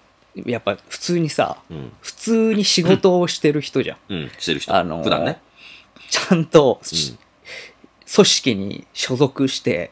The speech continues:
Speaker 2: うん。
Speaker 1: 仕事を経てるから。
Speaker 2: はいはい。きちっと歯車ね。
Speaker 1: あの、
Speaker 2: うん。
Speaker 1: <laughs> そうそう。
Speaker 2: うん。
Speaker 1: やっぱそういう人ってさ、
Speaker 2: うん。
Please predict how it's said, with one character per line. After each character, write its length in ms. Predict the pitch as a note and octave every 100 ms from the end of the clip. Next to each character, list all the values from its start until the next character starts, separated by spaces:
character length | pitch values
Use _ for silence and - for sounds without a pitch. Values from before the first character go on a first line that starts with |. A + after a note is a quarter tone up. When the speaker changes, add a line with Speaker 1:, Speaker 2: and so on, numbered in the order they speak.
| _ E2+
Speaker 2:
う 40 |
ん。 220 | D2 B1 _ _
Speaker 1:
仕 160 | C#3 B2
事 260 | A#2+ A#2+
を 300 | A#2 A2+ A2 - _
経 120 | -
て 140 | C3+ G2
る 100 | -
か 120 | A1
ら。 40 |
Speaker 2:
は 60 | C#2
い 20 | -
は 60 |
い。 40 | -
き 80 | -
ち 20 |
っ 40 |
と 80 | -
歯 80 | F2
車 200 | D2 B1+
ね。 100 | -
Speaker 1:
あ 120 | G2
の、 140 | F2 G#2 - - F3 -
Speaker 2:
う 100 | C3+
ん。 40 |
Speaker 1:
<laughs> 0 |
そ 160 | - C#3
う 40 |
そ 180 | - A#2+
う。 60 | -
Speaker 2:
う 40 |
ん。 40 | D2+ - - - -
Speaker 1:
や 80 |
っ 20 | F#3+
ぱ 100 | E3
そ 260 | A3 A#3
う 60 | A#3+
い 60 |
う 200 | A#3 A#3+
人 340 | C4 - A3 G#3
っ 40 |
て 300 | - - G2+
さ、 360 | - G2+ D#2+ -
Speaker 2:
う 60 | F#2+
ん。 220 | D#2+